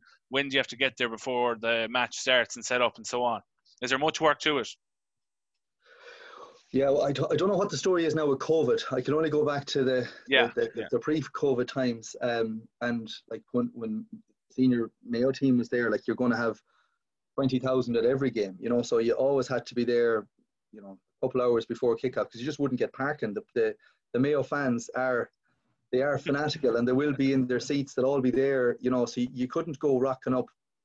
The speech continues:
Speaker 2: late 'cause you just, you'd end up walking a mile with it, with a load of gear. So, um, but generally what I would, would try and, and do from the h-,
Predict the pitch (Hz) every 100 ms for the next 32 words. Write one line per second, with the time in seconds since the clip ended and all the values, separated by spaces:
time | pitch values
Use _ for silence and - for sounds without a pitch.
0 | _ _ _ _ _ - 123 139 113 -
1 | 113 117 127 - _ _ - 135 139 127
2 | 139 135 131 123 139 127 113 123 120 120
3 | 127 123 120 143 120 - 113 110 - _
4 | _ _ _ 127 127 127 123 120 _ _
5 | _ 135 170 175 165 151 131 139 135 127
6 | 120 _ 131 - - 139 135 123 123 120
7 | 117 - 135 131 127 120